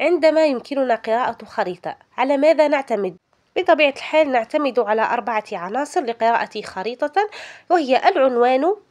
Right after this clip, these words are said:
المفتاح، المقياس، والاتجاه. نروحوا معا باش نجاوبوا على السؤال الثاني أو التمارين الثاني، اللي المطلوب أن نجيب بصحيح أو خطأ، ونحن رايحين نحاولوا نصحوا الخطأ باش التلميذ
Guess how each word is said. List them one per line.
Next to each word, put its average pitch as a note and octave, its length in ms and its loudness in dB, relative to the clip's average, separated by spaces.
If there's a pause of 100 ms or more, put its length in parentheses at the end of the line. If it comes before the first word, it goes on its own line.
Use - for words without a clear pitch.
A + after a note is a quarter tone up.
المفتاح، D4+ 560 0 (160)
المقياس، A#3+ 640 -4
والاتجاه. B3 1300 -2 (1000)
نروحوا D#4+ 520 -2
معا A3+ 240 0
باش A3 360 -8
نجاوبوا A3+ 440 -4
على G3+ 280 -4 (120)
السؤال G#3+ 640 -10
الثاني A3 540 -8
أو A3+ 260 -6
التمارين G3 680 -8
الثاني، B3+ 460 -10 (340)
اللي E4+ 120 -4
المطلوب C#4+ 420 -4
أن B3 380 -8
نجيب G3+ 400 -10
بصحيح G3+ 520 -10
أو F#3 100 -12
خطأ، E4+ 400 -6 (340)
ونحن F4 220 -2
رايحين D4+ 240 -4
نحاولوا C4 340 -4
نصحوا A3+ 340 -12
الخطأ D#4+ 400 -6 (380)
باش - 100 -16
التلميذ C4+ 440 -8